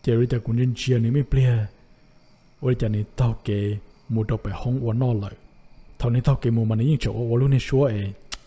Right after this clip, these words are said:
Đời mù. Tuy nhiên nên nuôi nó lại lo.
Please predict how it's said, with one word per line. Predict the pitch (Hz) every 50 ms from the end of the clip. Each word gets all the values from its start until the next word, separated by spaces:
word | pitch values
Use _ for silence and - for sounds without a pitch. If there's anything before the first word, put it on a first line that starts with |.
| - - - - - - - - - - - _ _
Đời | - 107 98 98
mù. | 98 104 98 95 95 98 - _ _ _ _ - - - - - - _ - - - _ _ - _ _ _ _ - - - - - - - - - - - - - - - _ _ _ _ _ _ _ _ _ _ _ - - - - - - - _ - _ _ _ _ _ - _ _ -
Tuy | - 143 147
nhiên | 143 135 135
nên | 139 127
nuôi | 147 143
nó | 120 101 101 110 110 104
lại | 95 92
lo. | 95 92 92 92 92